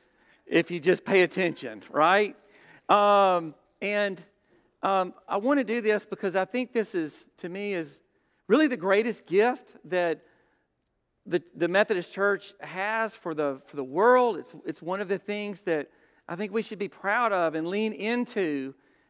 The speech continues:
And, uh, so I want to talk about grace. I want to talk about grace.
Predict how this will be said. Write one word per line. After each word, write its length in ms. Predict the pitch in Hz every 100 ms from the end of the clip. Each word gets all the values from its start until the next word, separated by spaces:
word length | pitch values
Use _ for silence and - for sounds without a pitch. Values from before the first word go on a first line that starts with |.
| _
And, 400 | 170 170 170 165
uh, 460 | 170 165 160 156 156 - _ _ _ _ _ _
so 160 | -
I 80 | 175
want 220 | 202 220
to 40 | -
talk 200 | 202 175
about 260 | 170 151
grace. 600 | 143 160 143 107 - - _ _ _ _ -
I 40 |
want 220 | 170 175
to 40 | 151
talk 180 | 170
about 240 | 165 160 135
grace. 480 | 143 165 147 131